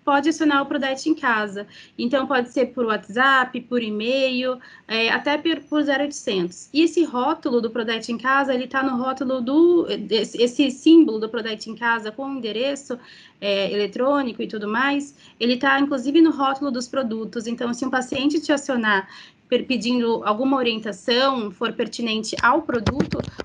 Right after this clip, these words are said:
vocês podem até falar, "Olha, tem um, um símbolo do Prodite em Casa, vocês podem acionar a Prodite direto, que nós temos um canal com nutricionistas que vai tirar todas as dúvidas do teu paciente ou até mesmo de vocês, tá?"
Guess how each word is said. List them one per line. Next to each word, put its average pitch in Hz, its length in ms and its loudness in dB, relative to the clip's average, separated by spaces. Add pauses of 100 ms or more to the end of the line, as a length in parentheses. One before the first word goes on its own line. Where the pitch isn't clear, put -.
vocês 247 240 -12
podem 262 240 -6
até 277 200 -10
falar, 277 460 -4
"Olha, 233 360 -4
tem 302 220 0
um, 277 640 0
um 220 40 -6
símbolo 269 540 2
do 220 100 -6
Prodite 226 420 -6
em 240 40 -4
Casa, 240 320 -2
vocês 247 280 -10
podem 240 320 -4
acionar 233 480 -2 (280)
a 226 120 0
Prodite 226 500 -2
direto, 214 480 -2
que 285 80 -8
nós 254 140 -4
temos 254 280 -4
um 254 100 -6
canal 247 320 0
com 294 180 2
nutricionistas 294 1080 0 (240)
que - 160 -2
vai 247 160 0
tirar 262 340 -2
todas 285 340 2
as 320 160 2
dúvidas 247 300 -4
do 240 80 -8
teu 247 140 -4
paciente 240 720 -4
ou 285 80 2
até 277 180 -2
mesmo 262 320 -2
de 254 100 -6
vocês, 240 500 -4
tá?" - 280 -4